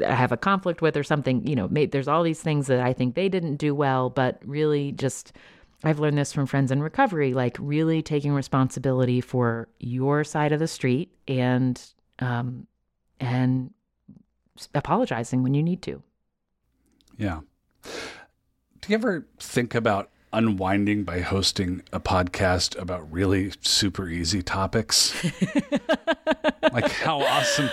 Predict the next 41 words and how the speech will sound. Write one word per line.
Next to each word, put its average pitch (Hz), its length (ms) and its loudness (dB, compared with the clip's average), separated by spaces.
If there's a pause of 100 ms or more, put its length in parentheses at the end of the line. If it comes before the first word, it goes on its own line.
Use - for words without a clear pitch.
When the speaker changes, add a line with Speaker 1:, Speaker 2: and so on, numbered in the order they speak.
(140)
Speaker 2:
pizza 139 380 2
is 127 460 0
and 92 260 -2
dogs 113 400 2
are 135 80 2
great? 120 420 2 (420)
Speaker 1:
Um, 247 400 2
you 220 160 2
know 262 160 2
what, 196 480 0
John? 135 440 2
I 151 200 2
have 151 420 0
a, 139 200 2
like, 120 240 0
one 160 120 0
of 190 80 2
my 156 280 2
Speaker 2:
<laughs> 135 40 -8
Speaker 1:
weird 190 260 0
fantasies 170 680 0
that - 200 -2
keeps 214 240 -2
showing 170 340 0
up 240 300 0
after 170 340 0
this 170 200 0
book - 240 -2
came 208 200 2
out. 151 220 0
I 170 80 2
was 165 160 0
like, 156 220 0
"What 226 160 0
is - 120 -6
the 214 80 0
next 185 240 0
thing 180 120 0
I 175 100 2
wanna 170 200 0
do?" 262 200 2